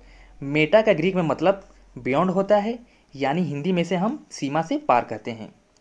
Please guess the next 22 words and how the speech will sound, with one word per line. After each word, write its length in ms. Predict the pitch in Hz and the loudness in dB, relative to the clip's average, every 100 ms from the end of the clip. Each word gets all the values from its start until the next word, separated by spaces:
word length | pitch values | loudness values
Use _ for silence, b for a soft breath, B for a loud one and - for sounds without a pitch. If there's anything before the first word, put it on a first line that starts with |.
| _ | _
ठीक 180 | 233 233 | -4 -2
है, 180 | 135 - _ _ _ b b b b - | -4 -6 _ _ _ b b b b -4
चलिए 320 | 147 180 190 _ | -2 -2 -8 _
नेक्स्ट 220 | 156 175 | -4 -4
क्वेश्चन 200 | 180 170 | -4 -4
के 100 | 170 | -2
लेते 200 | 131 131 | -2 -4
हैं। 200 | 147 226 - _ _ _ _ _ _ _ _ _ _ _ - B B B - | -6 -6 -12 _ _ _ _ _ _ _ _ _ _ _ -20 B B B -8
नेक्स्ट 260 | 160 202 | 0 2
क्वेश्चन 180 | 202 190 | 0 -2
है 60 | 185 | 0
हमारा, 340 | 143 107 117 - b b b | 0 -2 -4 -12 b b b
बरेली 440 | 135 147 151 170 226 | 0 2 4 2 0
एयरपोर्ट 360 | 151 175 180 175 | 2 2 2 0
का 100 | 175 | 0
नाम 180 | 151 160 | 0 0
बदलकर 400 | 135 139 - 101 - | 0 0 -4 -14 -2
क्या 140 | 160 | 0
कर 160 | 160 170 | 2 0
दिया 160 | 175 180 | 0 2
गया 160 | 190 | 2
है? 160 | 180 | 0